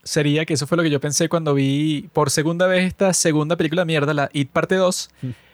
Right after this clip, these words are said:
Speaker 1: En ese momento en donde Beverly se le aparece a Ben, eso que le dice una cosa así que,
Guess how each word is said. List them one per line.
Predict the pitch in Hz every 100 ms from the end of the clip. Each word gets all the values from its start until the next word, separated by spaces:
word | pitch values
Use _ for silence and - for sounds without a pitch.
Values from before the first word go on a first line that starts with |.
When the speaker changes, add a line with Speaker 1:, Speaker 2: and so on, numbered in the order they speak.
| _ _ _
Speaker 1:
En | 165 175
ese | 185 330
momento | 254 196 190
en | 254
donde | 247 185
Beverly | 147 190 214 233
se | 226 208
le | 190
aparece | 165 165 160 160 - 214
a | 214 180 147
Ben, | 135 175 135 107 120
eso | 135 -
que | 147 180
le | 156 139 135 131
dice | 131 - 160
una | 165 160
cosa | 170 160
así | 165 156
que, | 175 151